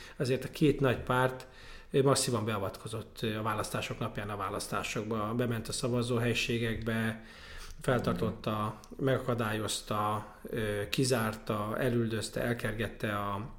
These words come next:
szavazóbizottságnak a tá-, a, a munkatársait. Tehát,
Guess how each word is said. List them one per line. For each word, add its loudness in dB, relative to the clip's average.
szavazóbizottságnak 0
a -6
tá-, -2
a, 0
a -4
munkatársait. 2
Tehát, 4